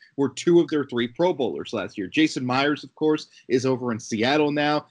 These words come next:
Andre Roberts is gone, and things did not seem to be an amicable de-, amicable departure over there. They brought back Chandler Catanzaro, who has struggled since leaving the Jets. And that's one thing you could say about the Jets. They've been very lucky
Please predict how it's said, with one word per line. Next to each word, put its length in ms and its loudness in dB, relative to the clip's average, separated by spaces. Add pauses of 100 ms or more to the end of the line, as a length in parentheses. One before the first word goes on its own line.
(120)
Andre 340 0
Roberts 460 -4
is 120 -8
gone, 280 2
and 140 -4
things 260 -2
did 120 -4
not 280 -4
seem 220 -2
to 80 -4
be 320 2 (380)
an 160 0
amicable 400 -2
de-, 400 -8 (160)
amicable 420 0
departure 720 -4 (180)
over 280 -4
there. 140 0
They 120 2
brought 320 0
back 220 2
Chandler 380 -2
Catanzaro, 840 -2 (240)
who 180 0
has 200 -6
struggled 480 0
since 260 -10
leaving 300 2
the 60 -8
Jets. 340 -2
And 160 0 (240)
that's 220 2
one 180 0
thing 160 -2
you 80 0
could 160 -6
say 160 4
about 180 2
the 60 -8
Jets. 240 -4
They've 120 -4
been 180 -6
very 280 2
lucky 560 -4